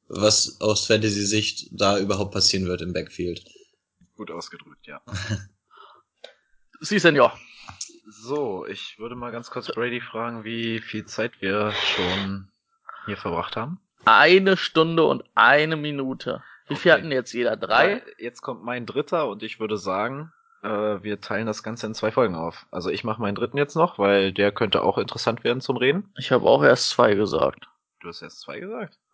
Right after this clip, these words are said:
Speaker 3: Ich glaub, du hast schon drei gesagt.
Speaker 2: Nee.
Speaker 1: Ich hatte drei.
Speaker 2: Okay, dann hattest du nur drei.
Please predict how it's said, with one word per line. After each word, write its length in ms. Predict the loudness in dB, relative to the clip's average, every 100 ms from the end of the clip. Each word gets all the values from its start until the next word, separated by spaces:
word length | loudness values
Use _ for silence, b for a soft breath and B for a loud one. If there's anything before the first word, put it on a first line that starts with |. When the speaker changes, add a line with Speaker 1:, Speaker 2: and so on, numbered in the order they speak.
| b b b _ _ _ _
Speaker 3:
Ich 80 |
glaub, 220 | -4 -4 0
du 120 | 2
hast 140 | 2
schon 160 | 0 -8
drei 220 | -4 -4
gesagt. 600 | -4 -4 -6 -6 -12 -20 -18 -16 -18 -20 -20 -14
Speaker 2:
Nee. 340 | -10 -8 -10 _ _ _ _ _ _
Speaker 1:
Ich 160 | 0
hatte 180 | 0 0
drei. 320 | -4 -2 -2 -4 -12 -20 _ _ _ _ _
Speaker 2:
Okay, 360 | -10 -6 0 0
dann 320 | 2 -2 -8 -8
hattest 360 | -6 -6 -6
du 80 | -4
nur 180 | -2 -2
drei. 460 | 0 0 0 -2